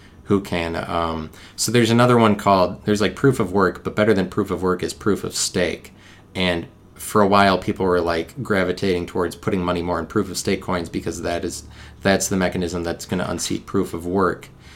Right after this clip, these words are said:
But, uh, proof of history is, is specific to Solana. And so Solana is the only one that has that proof of history. But it's like, um, there's, like, a bandwidth, like,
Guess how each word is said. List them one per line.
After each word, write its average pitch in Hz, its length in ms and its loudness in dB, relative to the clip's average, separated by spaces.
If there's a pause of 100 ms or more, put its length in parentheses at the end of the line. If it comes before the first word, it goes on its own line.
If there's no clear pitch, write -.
(260)
But, 90 340 2
uh, 87 320 0
proof 160 220 4
of 123 140 0
history 107 440 4
is, 87 560 0 (340)
is 85 560 -4 (120)
specific - 640 -2
to 87 180 -4
Solana. 85 800 -6 (880)
And 90 460 2
so - 120 -4
Solana 92 500 2
is 85 80 -4
the 85 100 -4
only 87 140 -4
one 85 100 -6
that 82 80 -6
has 82 280 -6
that 82 280 -6 (1500)
proof 98 160 4
of - 60 -12
history. 85 420 -2
But 87 160 -2
it's 95 180 -4
like, 92 340 0
um, 85 540 -4
there's, - 640 -4 (300)
like, 104 240 -4
a 95 80 -6
bandwidth, 104 760 2
like, 90 440 -4